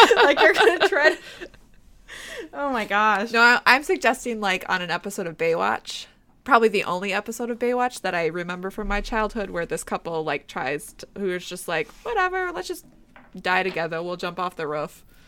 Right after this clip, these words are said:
Speaker 2: So,
Speaker 1: Yeah,
Speaker 2: that's
Speaker 1: or
Speaker 2: kind of what I was imagining. But we're, like, married for seventy years, so
Speaker 1: I
Speaker 2: I don't
Speaker 1: would
Speaker 2: even know
Speaker 1: s-
Speaker 2: how we'd get on the roof.
Speaker 1: W-, well, I'm saying this is, like, I think evidence of the fact that the movie The Notebook has ruined our generation
Speaker 2: <laughs>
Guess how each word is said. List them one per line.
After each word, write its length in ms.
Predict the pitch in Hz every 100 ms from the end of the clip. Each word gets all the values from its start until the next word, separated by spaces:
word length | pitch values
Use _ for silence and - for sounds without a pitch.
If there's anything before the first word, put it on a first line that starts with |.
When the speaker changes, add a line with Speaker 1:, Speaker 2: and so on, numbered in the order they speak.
| _ _ _ _ _ _ _ _ _ _ _ -
Speaker 2:
So, 300 | 160 147 175 _ -
Speaker 1:
Yeah, 220 | 240 233
Speaker 2:
that's 140 | 226
Speaker 1:
or 40 | 220
Speaker 2:
kind 120 | 170
of 120 | 170
what 160 | - 170
I 100 | 165
was 140 | 175
imagining. 400 | 185 165 165 175
But 160 | 175 -
we're, 180 | 190 175
like, 340 | 165 160 -
married 300 | 185 170 147
for 120 | - 160
seventy 380 | 143 - -
years, 340 | - - - -
so 200 | - 170
Speaker 1:
I 80 | 262
Speaker 2:
I 20 |
don't 60 | 320
Speaker 1:
would 40 |
Speaker 2:
even 80 | 427
know 60 | 175
Speaker 1:
s- 40 |
Speaker 2:
how 120 | 190 175
we'd 140 | 175
get 140 | 190
on 140 | 180 170
the 80 | 151
roof. 340 | 143 160 - _ _ _
Speaker 1:
W-, 160 | 240 - -
well, 320 | 247 302 269
I'm 180 | 226 254
saying 360 | 254 269 247 -
this 320 | 214 247 269
is, 180 | 269 208
like, 320 | 226 196 202 - -
I 40 | 220
think 180 | 262 -
evidence 500 | 202 196 190 190 202
of 160 | 170
the 100 | 185
fact 300 | 180 175 180
that 140 | 196 185
the 80 |
movie 260 | 196 185 190
The 120 | 180
Notebook 500 | 175 170 156 - 202
has 220 | 208 185 175
ruined 280 | 175 175 185
our 120 | 190
generation 680 | 185 180 170 165 180 233
Speaker 2:
<laughs> 160 | 233 247